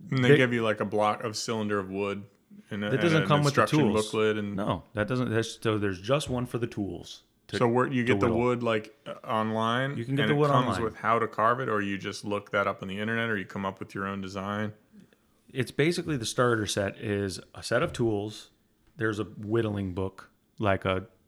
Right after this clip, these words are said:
Speaker 2: how
Speaker 1: With different projects in it and
Speaker 2: different
Speaker 1: stuff.
Speaker 2: projects in it. Um,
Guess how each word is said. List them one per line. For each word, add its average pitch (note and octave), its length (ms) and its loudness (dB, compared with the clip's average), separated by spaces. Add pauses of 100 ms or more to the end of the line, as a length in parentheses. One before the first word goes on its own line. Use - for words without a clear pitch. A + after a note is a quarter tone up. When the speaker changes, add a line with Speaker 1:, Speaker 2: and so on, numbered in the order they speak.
(160)
Speaker 2:
how G#2 200 2
Speaker 1:
With A2+ 120 0
different G#3+ 300 2
projects G#2 480 4
in G#2+ 80 -4
it - 20 -2
and G2+ 60 -2
Speaker 2:
different A2 240 0
Speaker 1:
stuff. - 40 -8
Speaker 2:
projects G#2+ 460 4
in F#2+ 100 2
it. G#2 140 0 (460)
Um, F#2+ 580 -2